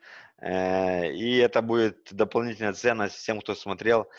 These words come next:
и всем, кто хочет получать большую конверсию от своей деятельности в LinkedIn.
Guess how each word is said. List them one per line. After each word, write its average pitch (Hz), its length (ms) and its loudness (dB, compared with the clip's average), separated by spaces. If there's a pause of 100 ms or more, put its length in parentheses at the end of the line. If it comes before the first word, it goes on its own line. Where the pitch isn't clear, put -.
(220)
и - 40 -18
всем, 107 300 -6
кто 98 120 -6
хочет 98 380 -4
получать 98 440 0
большую 101 380 0
конверсию 98 600 -2 (300)
от 90 100 -6
своей 101 260 2
деятельности 98 640 -4
в 90 80 -4
LinkedIn. 82 600 -8